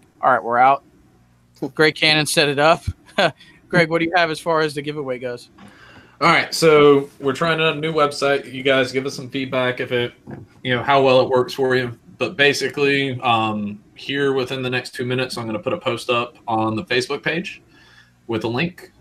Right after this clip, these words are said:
Speaker 2: You click the link, and it's gonna tell you to like all of us really awesome people that you guys should probably be liking and following already anyway. Um,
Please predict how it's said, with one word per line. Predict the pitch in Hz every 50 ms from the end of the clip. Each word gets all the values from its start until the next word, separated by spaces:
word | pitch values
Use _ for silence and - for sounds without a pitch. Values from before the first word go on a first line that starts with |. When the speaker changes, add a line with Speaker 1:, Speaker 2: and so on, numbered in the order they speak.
| _
Speaker 2:
You | 117 117 104 98
click | - - 131 127 -
the | -
link, | 113 117 131 156 156 - 139
and | 120 117
it's | 110 - -
gonna | 117 113 113
tell | - - 120 120 117
you | 117 117 113
to | - 123 113 113 107 104 104 104 -
like | - 113 110 117 120 113 -
all | 101 101 113 120
of | 113 110
us | 120 110 -
really | - 113 113 110 107
awesome | 104 107 110 - - 107 95
people | 117 117 113 - 120 110
that | 107 110 - - 113
you | 117
guys | 117 123 120 117 107
should | - - - - - 147 156 165 160 160
probably | - - 123 123 127 123 131 135 131 127 131 135 139 139 135 135 131 123 _ _ _ _
be | 123 117 110
liking | 107 117 117 113 - 120 113 110
and | 104 101
following | 107 107 113 110 110 113 110 104
already | 101 95 98 104 104 101 98 95
anyway. | 101 104 113 127 147 180 208 202 _ _ _ - - - - - - - -
Um, | - 117 113 113 110 107 104 104 98